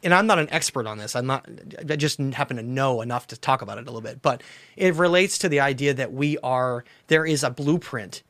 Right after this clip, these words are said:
to the entire universe where everything is designed based on these patterns and these cycles and rhythms and all these things. And so they chose a pine cone because not only is it based on sacred geometry, which is their, their language of the universe.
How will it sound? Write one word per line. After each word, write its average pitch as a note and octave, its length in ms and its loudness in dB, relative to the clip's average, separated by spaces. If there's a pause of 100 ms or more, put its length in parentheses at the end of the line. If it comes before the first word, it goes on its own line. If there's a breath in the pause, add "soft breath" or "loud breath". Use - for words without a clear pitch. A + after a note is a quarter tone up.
(260)
to D#3 100 -2
the C#3+ 120 0
entire C3 300 0
universe A2+ 680 -6 (460 soft breath)
where F3+ 140 2
everything F3 340 4
is C3+ 100 -2
designed C#3+ 460 0
based C#3 200 -2
on C#3 60 -2
these A#2+ 140 -6
patterns D3 680 0 (320 soft breath)
and C#3+ 160 -2
these C3+ 160 0
cycles C3+ 400 0
and A#2 160 -6
rhythms A#2+ 380 -6
and A#2 80 -6
all A2+ 100 -4
these A2+ 200 -8
things. G#2+ 400 -10 (520 loud breath)
And D#3+ 300 2 (140)
so D#3 260 4
they F3 200 4
chose G#3 260 2
a C#3+ 80 0
pine E3 300 2
cone C#3 220 -2
because A#2+ 400 -4
not C#3+ 140 2
only F#3+ 220 4
is D3+ 100 2
it D3 300 -4
based D3 240 0
on C3+ 80 0
sacred B2+ 320 -4
geometry, B2+ 640 -2 (160 soft breath)
which C#3 120 0
is C3 120 0
their, B2+ 160 0
their B2+ 240 -2
language B2 640 -4
of B2+ 80 -12
the A#2 80 -10
universe. A#2+ 540 -4